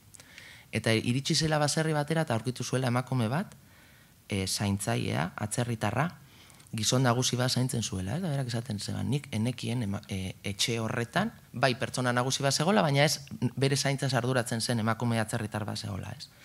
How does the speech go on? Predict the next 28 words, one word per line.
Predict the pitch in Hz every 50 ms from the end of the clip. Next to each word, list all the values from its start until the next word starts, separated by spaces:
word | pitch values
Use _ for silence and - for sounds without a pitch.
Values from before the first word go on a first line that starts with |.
| - - - - - - - - -
Eta | 139 123 135
ikusi | 131 135 185 180 202
zuen | 196 - 202 196 185
emakume | 151 160 160 160 175 175 170
atzerritarra | 160 165 - 165 165 160 - 160 160 156
ez | 147 -
zegoela | - 139 131 131 127 131 135 131 131 139 139 117
eroso, | 101 95 98 98 98 - - 98 95
ez? | 131 185 - - -
Gizarte | - 117 107 - 117 117 - 113
langilearen | 113 110 110 113 117 113 110 107 113 120 120 117
galderekin. | - 95 95 92 92 - 110 - - 101 - - - - - -
Eta | - 92 98 - 120
hau, | 127 127 -
hau | - 120 113 110
bai | 107 110 113 113
da | 110 110 101 -
oso | - 123 - - 113
jatorra | - 107 - - 113 110 107
eta | 98 - 101 101
oso | 104 - - 104
lista. | 104 104 104 - - - 107 - - - - - - - - - - - - - - -
Esan | 123 - 123 120
zuen | 117 - 123 113
etxe | 107 98 - - 110
horretan, | 107 104 107 - 107 101
"Bueno, | 104 110 104 95 92 - -
bihar | - 120 123 156 170 170 165 165 165 -